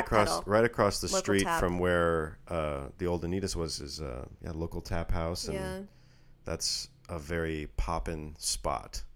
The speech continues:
Speaker 1: around here too. It's a
Speaker 2: Well, I think
Speaker 1: local
Speaker 2: I just
Speaker 1: bar.
Speaker 2: said that because that little pocket in general where they moved to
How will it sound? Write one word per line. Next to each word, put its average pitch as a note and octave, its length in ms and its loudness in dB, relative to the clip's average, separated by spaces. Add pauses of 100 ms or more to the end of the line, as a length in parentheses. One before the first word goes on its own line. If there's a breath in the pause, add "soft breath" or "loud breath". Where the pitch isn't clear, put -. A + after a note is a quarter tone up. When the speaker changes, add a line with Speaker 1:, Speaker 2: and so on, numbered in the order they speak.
(260)
Speaker 1:
around C2+ 340 -6
here - 140 -10
too. - 160 -10 (140)
It's - 100 -12
a C4 40 -4
Speaker 2:
Well, C4+ 80 2
I C4+ 40 0
think C#4 160 0
Speaker 1:
local D4 100 2
Speaker 2:
I D4 60 0
just - 160 4
Speaker 1:
bar. A#3 60 2
Speaker 2:
said G#3+ 80 -2
that A3+ 180 0
because G#3 540 -2 (320)
that G3+ 340 2
little G3+ 340 0 (120)
pocket G3+ 680 -2 (420)
in G3 220 -2
general F#3+ 600 -4
where G3 100 0
they F#3 160 -4
moved F3+ 300 -6
to A3 420 -4